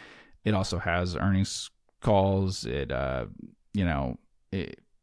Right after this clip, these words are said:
it's just more likely that it would at some point get rated highly that way. Um, on the other hand, with Jewett-Cameron, could get sold at some point. Also, it is liquidating some stuff, which is potentially a big catalyst. Uh, I, I don't think they'll get a lot of value for it, but in terms of the replacement cost, it's extremely high versus the,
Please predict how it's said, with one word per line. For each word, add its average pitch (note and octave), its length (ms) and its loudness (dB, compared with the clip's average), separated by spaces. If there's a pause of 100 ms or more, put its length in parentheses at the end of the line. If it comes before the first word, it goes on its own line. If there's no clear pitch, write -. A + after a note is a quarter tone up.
(140)
it's G2+ 340 0
just - 260 0
more A#2 240 8
likely G2 300 0
that E2 140 -2
it E2 60 0
would D#2+ 140 -2
at D#2 160 -2
some F2 220 0
point D#2+ 220 -2
get - 260 -4
rated D#2 320 -4
highly C#2 320 -2
that G1+ 220 -6
way. G#1 180 -6 (1080)
Um, A2 440 8 (580)
on B2 80 6
the C3 80 10
other C#3+ 100 8
hand, C#3+ 140 10
with A2+ 100 8
Jewett-Cameron, A#2 640 8 (300)
could F#3+ 140 4
get E3 140 8
sold A#2+ 240 10
at F#2+ 100 2
some G2 180 2
point. G2 280 0 (580)
Also, A#2+ 300 6
it A2 80 6
is A2 260 4
liquidating G2 580 2
some F#2 200 2
stuff, F2 280 -2
which F#2 180 -2
is - 360 -6
potentially B2+ 460 4
a F#2 60 4
big F#2+ 180 0
catalyst. C#2+ 640 -2
Uh, C#2+ 60 -4
I, C#2+ 380 0
I G2+ 40 0
don't A2+ 160 4
think A2 140 4
they'll F#2+ 80 0
get F#2+ 120 -2
a F#2+ 40 -2
lot E2+ 160 -2
of E2 80 -6
value G2+ 320 2
for F2 200 -2
it, F2 80 -6
but F#2 140 0
in G2+ 100 2
terms G#2 220 -2
of F2+ 60 -10
the C#2 100 -4
replacement G#2+ 500 2
cost, E2+ 300 -2
it's - 140 -8
extremely F#2+ 500 4
high C2 240 -4
versus - 460 -4
the, C2+ 240 -4